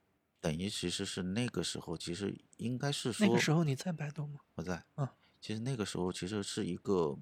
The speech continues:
Speaker 1: 呃，我也能感觉到当时的一个，一个，一个氛围，其实是说会对于，其实相当于一个考核的文化，就是当时会考核那种收入，就是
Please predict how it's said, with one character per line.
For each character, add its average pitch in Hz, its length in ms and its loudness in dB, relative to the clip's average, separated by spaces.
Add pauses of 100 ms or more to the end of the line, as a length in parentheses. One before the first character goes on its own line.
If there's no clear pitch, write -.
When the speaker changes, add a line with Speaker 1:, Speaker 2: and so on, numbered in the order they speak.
(800)
Speaker 1:
呃， 69 540 -4
我 90 160 4
也 135 40 4
能 160 120 2
感 - 180 -4
觉 - 80 -12
到 87 120 -4
当 104 200 -4
时 - 220 -8
的 - 120 -6
一 78 140 -8
个， 76 180 -4 (260)
一 - 80 -8
个， 95 160 -2 (180)
一 90 80 -6
个 98 60 -4
氛 117 200 -2
围， 64 140 -6
其 - 160 -8
实 - 180 -6
是 85 240 -6
说 85 680 -4
会 101 160 0
对 101 280 0
于， 80 320 -4 (640)
其 - 160 -2
实 117 120 -2
相 120 180 -2
当 120 140 -2
于 107 40 0
一 92 100 -4
个 - 100 -2
考 - 220 -8
核 - 240 -10
的 - 80 -6
文 - 160 -8
化， - 360 -14
就 92 120 -6
是 90 80 -8
当 110 200 -4
时 90 160 -8
会 87 220 -2
考 - 240 -6
核 - 260 -10
那 76 140 -6
种 53 320 -8
收 90 220 -4
入， 110 200 -2 (720)
就 87 80 0
是 73 260 -4